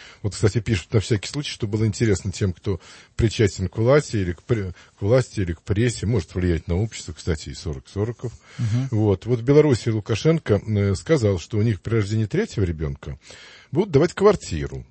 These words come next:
Speaker 1: а от четвёртого ещё больше льгот. У нас это просто многодетная семья, как знают наши слушатели, мы с вами. У меня тоже трое детей, вот, но не больше. Вот, по крайней мере, я это воспринимаю щас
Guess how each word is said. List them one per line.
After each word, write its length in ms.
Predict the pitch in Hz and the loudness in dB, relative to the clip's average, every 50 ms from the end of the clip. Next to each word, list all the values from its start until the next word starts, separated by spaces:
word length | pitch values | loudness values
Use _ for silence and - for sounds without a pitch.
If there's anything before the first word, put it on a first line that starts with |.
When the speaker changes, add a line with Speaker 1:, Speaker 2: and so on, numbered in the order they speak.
| _ _ - | _ _ -4
Speaker 1:
а 280 | - 98 95 98 101 101 | 0 0 2 2 2 0
от 80 | 95 | -2
четвёртого 560 | - - 120 - 123 160 220 233 - - 110 95 | -2 -4 -6 -2 2 2 2 2 0 -2 -4 -2
ещё 240 | 85 - - 165 | -2 -2 -2 -2
больше 320 | 160 123 131 131 - - 135 | 0 0 0 -2 -2 -6 -8
льгот. 460 | 120 101 80 78 73 62 - - - _ _ _ - - - - - _ - | -8 -8 -10 -10 -12 -14 -14 -20 -20 _ _ _ -20 -20 -20 -20 -20 _ -2
У 60 | - 120 | 2 4
нас 160 | 165 165 - | 4 6 4
это 160 | 175 - 160 | 4 0 0
просто 320 | - 165 143 - - - | 2 4 2 2 2 0
многодетная 480 | 92 95 87 90 85 90 85 - - 104 | 0 0 2 2 0 0 -2 0 -2 -4
семья, 300 | - - 160 170 202 202 | 0 0 0 2 2 0
как 200 | - 185 175 151 | 0 -2 -2 -2
знают 360 | 156 165 170 160 147 - 160 | 2 4 4 4 4 4 2
наши 160 | 151 139 - | 0 0 0
слушатели, 460 | - - 151 143 123 - - - 131 127 | -2 -4 -2 -2 -2 -4 -4 -2 0 0
мы 100 | 131 110 | 0 2
с 100 | - - | 4 4
вами. 200 | 120 107 104 123 | 4 6 6 4
У 40 | |
меня 140 | 147 165 151 | 4 2 4
тоже 200 | - 127 95 80 | 4 2 -2 -2
трое 220 | - - 85 82 87 | -2 -2 -2 -2 0
детей, 460 | 110 135 - - - 240 233 202 - - - - - - - - _ - | -2 -6 -6 -4 -4 -4 -4 -4 -6 -10 -20 -20 -20 -20 -20 -20 _ -6
вот, 360 | 160 156 160 156 151 139 - | -4 0 2 2 2 2 2
но 140 | - 185 185 | 2 4 4
не 80 | 170 156 | 4 4
больше. 560 | 110 80 73 73 - - - - 71 64 - - - - | 2 0 -6 -6 -8 -10 -12 -12 -12 -12 -14 -16 -16 -12
Вот, 220 | - 76 69 69 - _ | -10 -10 -10 -10 -14 _
по 80 | - 85 | -12 -10
крайней 320 | - - 87 85 90 104 | -6 -4 -2 -2 0 0
мере, 220 | 127 165 220 185 117 | -2 -2 0 2 2
я 40 | 104 | 2
это 100 | - 107 | 2 0
воспринимаю 500 | 92 - - 104 98 98 95 92 90 82 | -6 -4 0 2 2 4 4 4 2 0
щас 240 | - - 90 - | -2 -4 -4 -4